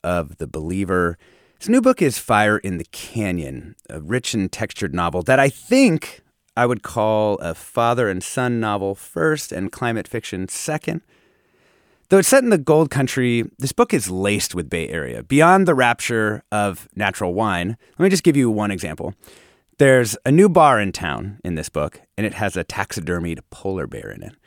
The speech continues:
And the description is drawn from a real-life bar's taxidermied polar bear. Do you know where? Yes, it is the famed polar bear at the Warehouse <laughs> Cafe in Port Costa. What I'm trying to say is,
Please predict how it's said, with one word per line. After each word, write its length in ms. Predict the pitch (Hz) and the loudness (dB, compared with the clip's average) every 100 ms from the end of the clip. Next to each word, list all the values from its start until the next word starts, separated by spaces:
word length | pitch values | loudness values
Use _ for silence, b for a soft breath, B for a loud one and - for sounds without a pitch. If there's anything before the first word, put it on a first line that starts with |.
| b b b | b b b
And 100 | - | -4
the 60 | 117 | -2
description 500 | 139 - 269 - 254 | 0 4 4 6 4
is 80 | 190 | 6
drawn 240 | 214 202 | 4 4
from 140 | 196 185 | 4 4
a 60 | |
real-life 480 | 170 247 285 220 - | 6 6 8 6 6
bar's 280 | 156 143 117 | 4 4 2
taxidermied 540 | 170 170 156 151 139 | 0 0 0 0 2
polar 260 | 185 190 175 | 4 4 6
bear. 420 | 160 156 151 147 _ | 6 4 4 0 _
Do 80 | 135 | -4
you 40 | 135 | -2
know 140 | 143 | -2
where? 300 | 139 143 139 _ _ _ _ _ _ _ _ _ | -2 -4 -6 _ _ _ _ _ _ _ _ _
Yes, 400 | 92 90 - - - | -6 -6 -6 -18 -12
it 100 | 87 | -10
is 100 | 80 | -8
the 120 | 87 | -10
famed 640 | - - 117 120 120 131 - | -10 -4 0 0 0 -4 -10
polar 300 | - 107 101 | -4 -2 0
bear 280 | 98 98 90 | 0 0 -2
at 140 | 101 | -4
the 100 | 98 | -2
Warehouse 500 | 87 101 110 113 110 | -2 0 0 0 -2
<laughs> 20 | |
Cafe 580 | - 156 127 127 120 113 | 0 0 0 0 0 0
in 220 | 113 107 | -2 -6
Port 340 | - - 120 _ | -4 -2 -2 _
Costa. 600 | - 101 101 - 90 76 b b b b b b b | -6 -6 -6 -8 -10 -12 b b b b b b b
What 80 | |
I'm 80 | 202 | 2
trying 160 | 277 277 | 4 4
to 60 | |
say 180 | 233 190 | 6 6
is, 220 | 156 131 | 6 2